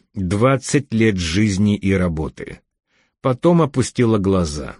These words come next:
«Ты прекрасно знаешь, что бы я сделала. Это трагическая случайность, здесь нет ничего личного, поверь мне.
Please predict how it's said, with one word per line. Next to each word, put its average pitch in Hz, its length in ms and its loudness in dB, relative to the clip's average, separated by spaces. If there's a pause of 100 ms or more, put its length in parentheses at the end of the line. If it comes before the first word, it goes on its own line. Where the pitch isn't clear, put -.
(640)
«Ты 131 120 0
прекрасно 98 640 -4
знаешь, 104 500 -4
что - 300 -6
бы 90 120 0
я 82 180 -2
сделала. 67 640 -12 (800)
Это 139 300 -2
трагическая 104 680 -2
случайность, 92 840 -4
здесь 85 420 -4
нет 104 200 0
ничего 104 320 -2
личного, 98 500 -4
поверь 90 380 -2
мне. 60 240 -14